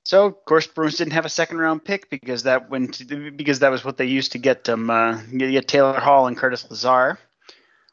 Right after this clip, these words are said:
But in the third, they had the good fortune of, uh, g-, drafting, um, uh, center Brett Harrison.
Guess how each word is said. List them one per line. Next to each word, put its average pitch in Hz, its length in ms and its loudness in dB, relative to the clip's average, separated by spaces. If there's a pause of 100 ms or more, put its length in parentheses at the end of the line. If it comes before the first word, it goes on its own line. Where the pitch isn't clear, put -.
(120)
But 147 120 4
in 156 120 -2
the 135 80 -6
third, 233 400 4
they 202 160 -4
had 180 240 -4
the 160 100 -8
good 185 280 -6
fortune 196 520 -6
of, 143 340 2
uh, 147 160 2
g-, 143 160 -8 (160)
drafting, 170 480 2
um, 139 220 -2
uh, 135 100 0
center 160 500 -2
Brett 143 300 2
Harrison. 156 640 0